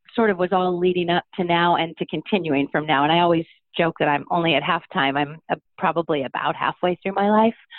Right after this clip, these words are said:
Um, and the things that I did were, I was very driven and super ambitious, and I worked really, really, really hard.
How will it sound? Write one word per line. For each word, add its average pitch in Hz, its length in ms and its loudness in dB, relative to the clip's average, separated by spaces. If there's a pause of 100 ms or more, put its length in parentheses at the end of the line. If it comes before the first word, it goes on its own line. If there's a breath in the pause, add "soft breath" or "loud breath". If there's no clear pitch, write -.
(320 loud breath)
Um, 180 480 0 (800)
and 226 240 2
the 214 160 0
things 311 320 -2
that 220 80 -2
I 180 180 0 (140)
did 233 580 2
were, 196 400 2 (320)
I 226 100 0
was 226 160 2
very 285 320 -2
driven 208 540 2
and 139 300 0 (280)
super 240 240 0
ambitious, 185 720 2
and 180 100 0
I 180 80 2
worked 220 320 -2
really, 294 560 2
really, 208 280 4
really 190 280 2
hard. 190 440 2